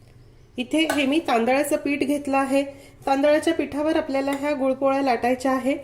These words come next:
म्हणजे छान पटपट पुढे सरकतात आणि पातळ लाटता येतात. आता आपल्याला मोदकाप्रमाणे ह्याची अशी पारी करून घ्यायची आहे. मध्ये किंचित जाड आणि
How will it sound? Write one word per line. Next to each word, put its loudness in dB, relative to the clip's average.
म्हणजे 2
छान 0
पटपट -2
पुढे 2
सरकतात -2
आणि 0
पातळ 2
लाटता 0
येतात. 0
आता 0
आपल्याला 2
मोदकाप्रमाणे 4
ह्याची 0
अशी 2
पारी 0
करून 2
घ्यायची 2
आहे. 2
मध्ये 4
किंचित 6
जाड 0
आणि 2